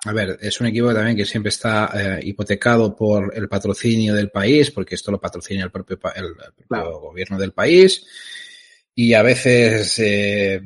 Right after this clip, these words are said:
Speaker 1: pagan tarde o, o ten-, cuesta pagar, y, y es un equipo siempre en, en tendencia un poco delicada. Lo que pasa es que siempre terminan reflotando, siempre entramos en el mercado en una situación crítica, pero terminan reflotando. Hoy mismo han confirmado un fichaje,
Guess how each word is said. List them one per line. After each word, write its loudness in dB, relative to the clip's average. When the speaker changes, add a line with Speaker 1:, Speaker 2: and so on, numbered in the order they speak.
Speaker 1:
pagan 2
tarde 6
o, 0
o -4
ten-, -2
cuesta -2
pagar, 2
y, 0
y 2
es 0
un 0
equipo 2
siempre -2
en, 0
en -2
tendencia 0
un 0
poco 2
delicada. 0
Lo 0
que -2
pasa 0
es 0
que 6
siempre 4
terminan 4
reflotando, 2
siempre 4
entramos 2
en 4
el 6
mercado 2
en -6
una -2
situación -4
crítica, -2
pero -4
terminan -4
reflotando. -2
Hoy -8
mismo -4
han -2
confirmado -6
un -10
fichaje, -10